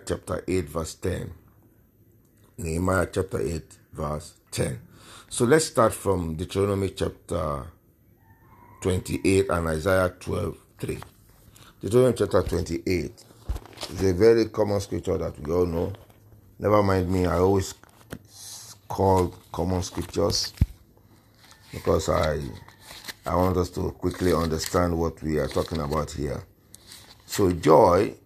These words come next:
is a state of the heart, and joy is a spiritual thing. You know, joy is different from happiness. Happiness is a state that you are when something happens,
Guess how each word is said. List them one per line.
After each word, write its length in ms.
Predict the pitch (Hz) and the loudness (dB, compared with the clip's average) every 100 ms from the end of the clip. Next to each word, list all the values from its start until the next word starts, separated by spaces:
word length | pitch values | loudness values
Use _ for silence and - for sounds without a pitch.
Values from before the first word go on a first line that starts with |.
| - | -4
is 200 | 92 87 | -2 -2
a 80 | 90 | -4
state 380 | - 113 107 | -2 -2 0
of 140 | 95 80 | 0 -2
the 100 | 85 | -2
heart, 420 | 80 82 - - - - - _ _ _ _ - - | 0 0 -2 -10 -18 -20 -20 _ _ _ _ -8 0
and 300 | 87 90 80 | 2 2 2
joy 460 | 123 131 143 135 - | 6 6 4 0 -2
is 340 | 87 90 90 | -2 -2 -2
a 140 | 90 90 | -4 -4
spiritual 1000 | - - 95 101 104 - 107 104 101 98 - - - - - | -4 -6 -4 -4 -4 2 6 6 4 -4 -16 -20 -20 -18 -10
thing. 440 | - 95 82 - - _ _ _ _ _ - - - | -4 -4 -4 -10 -18 _ _ _ _ _ -20 -20 -6
You 80 | 87 | 0
know, 320 | 90 95 95 71 | 2 2 0 -6
joy 260 | 71 120 120 | 4 6 6
is 320 | 113 95 90 | 4 0 -4
different 480 | 65 95 92 101 92 | -4 -4 0 -2 0
from 280 | - 82 71 | -2 -4 -4
happiness. 680 | 78 80 - 80 - - - - - - - - | -6 -8 -6 -8 -8 -12 -18 -20 -20 -20 -10 2
Happiness 640 | 104 120 113 117 110 - | 4 4 4 6 4 2
is 140 | 85 | -4
a 100 | 87 | -4
state 420 | 85 - 98 92 80 | -6 -2 0 0 -2
that 200 | 85 80 | -4 -4
you 140 | 82 | 2
are 240 | 87 95 95 | 6 8 6
when 360 | 85 101 101 | 2 0 -2
something 420 | 98 92 95 90 | -2 -2 0 -2
happens, 580 | 85 85 - 67 64 - | 0 -2 -4 -12 -14 -18